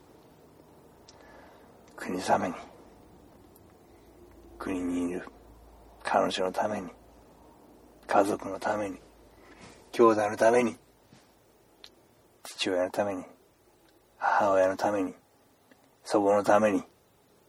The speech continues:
我が血のために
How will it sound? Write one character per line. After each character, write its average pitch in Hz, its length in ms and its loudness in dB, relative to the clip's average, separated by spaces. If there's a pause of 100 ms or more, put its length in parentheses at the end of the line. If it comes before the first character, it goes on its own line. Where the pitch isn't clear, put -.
(2000)
我 101 180 8
が 92 140 6
血 - 240 4
の 131 140 10
た - 260 6
め 160 160 10
に 104 140 0